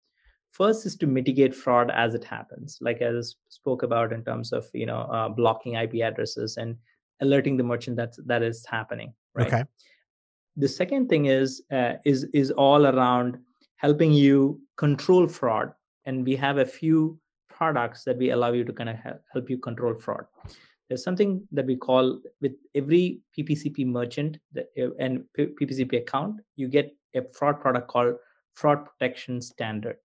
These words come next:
Speaker 1: It's a standard product where you can go in and set some controls regarding how you want to kind of balance fraud and, like I s-,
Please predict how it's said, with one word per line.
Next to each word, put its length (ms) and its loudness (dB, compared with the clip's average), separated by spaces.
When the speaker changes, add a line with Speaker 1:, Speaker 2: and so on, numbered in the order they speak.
Speaker 1:
It's 80 -16
a 40 -14
standard 420 -4
product 440 0
where 100 0
you 120 -6
can 180 -8
go 160 2
in 120 0
and 120 -8
set 220 -4
some 120 -4
controls 600 0
regarding 340 2
how 220 2
you 160 4
want 180 0
to 60 -8
kind 160 -6
of 140 -8
balance 560 2
fraud 600 0
and, 300 -8
like 180 -6
I 40 0
s-, 140 -8